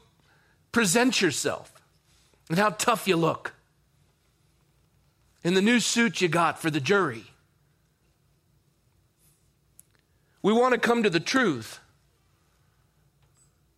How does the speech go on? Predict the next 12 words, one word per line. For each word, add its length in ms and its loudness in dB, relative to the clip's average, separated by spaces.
because 300 0
until 400 0
we 100 0
get 300 -2
to 80 -2
the 100 -2
truth, 640 -6
our 60 -12
spiritual 440 -6
condition 440 -4
is 140 -10
lost. 500 -6